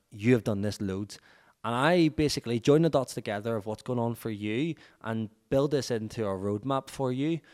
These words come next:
so that you can just then go and follow. And we address the problem behind the problem, and we build out the systems for you, to allow you to thrive, to allow for you to progress. And we also help you and coach you so that you can,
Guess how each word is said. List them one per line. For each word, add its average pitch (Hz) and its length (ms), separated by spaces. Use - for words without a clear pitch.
so - 180
that 110 120
you 113 240
can 117 160
just 104 220
then 104 200
go 95 140
and 95 100
follow. 101 420
And 113 120
we 139 140
address 123 340
the 117 80
problem 117 380
behind 104 340
the 113 60
problem, 139 480
and 110 120
we 123 120
build 120 340
out 113 180
the 107 60
systems 151 720
for 117 220
you, 113 200
to 120 180
allow 117 200
you 110 320
to 117 80
thrive, 110 440
to 117 100
allow 110 280
for 110 140
you 104 280
to 110 80
progress. 101 540
And 117 140
we 120 160
also 131 300
help 120 320
you 131 140
and 110 120
coach 120 380
you 135 240
so - 240
that 110 240
you 117 340
can, 110 840